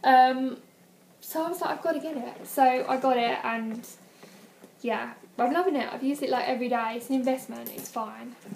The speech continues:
Um, but because it was then my birthday, my mum surprised me with a really nice present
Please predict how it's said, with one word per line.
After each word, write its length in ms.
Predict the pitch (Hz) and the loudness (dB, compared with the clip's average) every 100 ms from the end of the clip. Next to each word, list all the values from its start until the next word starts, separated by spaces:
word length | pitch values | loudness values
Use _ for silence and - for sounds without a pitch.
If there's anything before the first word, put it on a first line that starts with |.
| - - - - - - - - | -16 -20 -20 -20 -20 -20 -20 4
Um, 320 | 294 269 269 262 | 6 8 6 6
but 440 | 285 - 277 - - - | 6 6 2 0 -8 -6
because 300 | 311 - 339 | -6 -2 0
it 100 | 269 | 0
was 100 | 311 | 2
then 180 | 302 277 | 2 4
my 120 | 254 | 2
birthday, 920 | 247 320 339 339 - 233 - 294 320 - - - - | 4 4 4 0 -6 -6 -2 -2 -2 -12 -20 -20 -4
my 140 | 247 | 2
mum 680 | 240 294 302 233 240 311 277 - - - - - | 4 8 8 6 2 -4 -8 -12 -18 -18 -20 -20
surprised 720 | - - 294 - 294 285 - - | -18 -8 -8 -2 2 4 2 -2
me 160 | 240 | -6
with 180 | 233 247 | -4 -4
a 40 | 240 | -4
really 460 | 226 254 285 269 | -4 0 2 2
nice 300 | 247 247 262 | 0 -2 -4
present 560 | - 247 - - 269 - | -4 -4 -4 -6 -8 -8